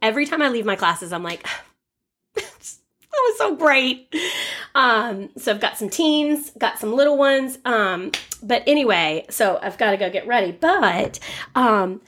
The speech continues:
shit, you're not gonna know anything about this, but I have to talk to the fam about this. Shannon Beador must be absolutely doing her little happy dance. I can't even imagine. She's, she's, she's going out with the Tres Amigas.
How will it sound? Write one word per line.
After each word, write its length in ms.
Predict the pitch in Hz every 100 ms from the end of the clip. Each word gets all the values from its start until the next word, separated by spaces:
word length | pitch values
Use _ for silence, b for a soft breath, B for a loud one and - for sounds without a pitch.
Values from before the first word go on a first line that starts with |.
| _
shit, 400 | - - - 247 240
you're 200 | 233 311
not 140 | 285
gonna 120 | 214
know 120 | 185
anything 240 | 170 170 160
about 260 | 156 151
this, 180 | 135 156
but 80 | 180
I 40 | 170
have 160 | 170
to 40 | -
talk 180 | 165
to 60 | -
the 60 | -
fam 240 | 165 160
about 240 | 151 -
this. 320 | - - - - B B B B
Shannon 680 | - - - 196 185 190 208 - -
Beador 600 | 190 202 170 160 151 151 - b
must 600 | - 185 170 - - -
be 280 | 180 175 175 180
absolutely 1800 | 170 175 185 - - 220 208 180 170 165 160 - - 156 147 147 143 _ - 170
doing 460 | 165 160 156 156 160
her 200 | 156 156
little 280 | 151 156
happy 320 | 147 143 - 151
dance. 260 | 147 143 226
I 60 |
can't 160 | 240 226
even 180 | 208 185
imagine. 360 | 165 160 - - 254
She's, 320 | - 254 233 -
she's, 300 | 262 226 -
she's 180 | 240
going 200 | 220 254
out 100 | 220
with 100 | 214
the 60 | 202
Tres 240 | 214 185
Amigas. 440 | 196 170 151 143